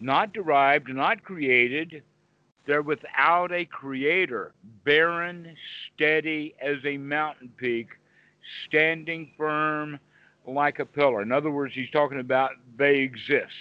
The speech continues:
Life exists. Suffering exists. All of these elements exist. Okay, I get. I agree even,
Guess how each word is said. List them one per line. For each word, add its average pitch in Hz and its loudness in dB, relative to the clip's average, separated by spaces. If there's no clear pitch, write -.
Life 143 2
exists. 123 -4
Suffering 170 -2
exists. 127 0
All 147 4
of 165 -4
these 156 -6
elements 139 0
exist. 123 -2
Okay, 123 -2
I 135 2
get. 170 0
I 147 -2
agree 208 6
even, 120 -4